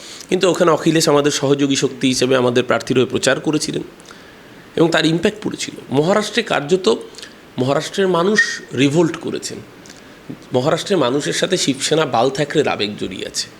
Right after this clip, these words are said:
যেভাবে বাল থ্যাকরের প্রতীককে কার্যত নির্বাচন কমিশনকে কবজা করে মোদি গায়ের জোরে কেড়ে নিয়ে একনাথ সিন্ধের মতো দালালের হাতে তুলে দিয়েছিল। পাঁচ মাস পরে মহারাষ্ট্রে ভোট আছে,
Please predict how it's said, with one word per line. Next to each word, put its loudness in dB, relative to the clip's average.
যেভাবে 4
বাল 4
থ্যাকরের 0
প্রতীককে -2
কার্যত 2
নির্বাচন 2
কমিশনকে 0
কবজা 0
করে 0
মোদি 0
গায়ের -2
জোরে 0
কেড়ে 2
নিয়ে 4
একনাথ 0
সিন্ধের 0
মতো -2
দালালের 0
হাতে -4
তুলে -4
দিয়েছিল। -10
পাঁচ -4
মাস 2
পরে 2
মহারাষ্ট্রে 2
ভোট 2
আছে, -6